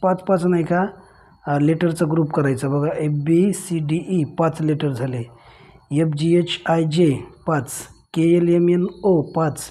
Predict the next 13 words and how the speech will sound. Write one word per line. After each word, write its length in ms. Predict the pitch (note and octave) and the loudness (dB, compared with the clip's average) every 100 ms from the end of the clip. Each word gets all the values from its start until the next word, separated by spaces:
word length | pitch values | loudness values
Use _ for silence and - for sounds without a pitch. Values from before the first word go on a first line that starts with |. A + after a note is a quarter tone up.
| - | -10
पीक्यूआरएसटी 880 | E3+ D#3+ F3 E3 E3+ D#3+ D#3+ G3 G#3 G3+ - _ _ _ _ | -8 -2 0 0 0 -2 -2 -4 -4 -6 -18 _ _ _ _
आणि 220 | C#3+ D3 F#3 | -2 0 0
शेवटी 420 | F3+ - F#3 F#3+ | -2 -2 0 0
काय 160 | F#3+ F3+ | 0 0
करायचं, 280 | D#3+ D#3 D3 | 0 0 -2
शेवटच्या 380 | E3+ E3 D#3+ D#3 | -2 -4 -2 -4
ग्रुपमध्ये 480 | D#3 D3+ D3 D#3 F#3+ - | -2 -2 -2 -2 -2 -6
यू 180 | C#3+ E3+ | -2 0
व्ही 220 | F#3 D3+ F3 | 0 2 0
डब्ल्यू 420 | D#3 D#3 E3 E3 | 0 0 0 0
एक्स 160 | D#3 D#3+ | -2 -4
वाय 160 | D#3 | -4
झेड, 300 | D3 C3+ C#3+ | -2 -2 -2